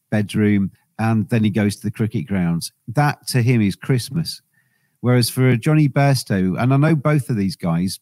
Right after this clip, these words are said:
Root is a cricket badger. Root thinks about cricket twenty-four seven. He loves it. He is immersed in the game. He thinks about nothing else. When he's out there batting, that is basically his home. He, he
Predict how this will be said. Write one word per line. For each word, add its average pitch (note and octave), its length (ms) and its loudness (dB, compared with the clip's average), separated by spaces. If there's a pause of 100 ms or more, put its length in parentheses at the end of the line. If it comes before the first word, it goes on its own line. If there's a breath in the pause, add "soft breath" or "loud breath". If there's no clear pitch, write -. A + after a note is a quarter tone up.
(100)
Root D3 440 0
is B2+ 200 2
a A#2 140 2
cricket - 380 -4
badger. G#2 420 -2
Root A#2+ 240 2
thinks - 360 -4
about G#2+ 200 -4
cricket - 320 -6
twenty-four G#2+ 460 -2
seven. G#2 360 -2
He G#2+ 100 2
loves A2+ 380 0
it. A2+ 300 -2 (460 soft breath)
He A2+ 420 2
is A2 160 0
immersed A2+ 480 2
in G#2 80 0
the G2+ 80 0
game. G#2 500 0 (300 soft breath)
He G#2+ 80 -4
thinks B2 320 -2
about G#2 240 -2
nothing A2+ 400 0
else. G#2 340 0 (260 soft breath)
When A#2 120 0
he's A#2 160 2
out C3+ 200 0
there G#2+ 160 0
batting, G#2 600 -2 (360)
that A2+ 200 -2
is A2+ 500 0 (640)
basically G#2+ 540 -2
his G#2+ 220 -2
home. F#2+ 480 -2
He, A2 160 -2
he G#2+ 260 -2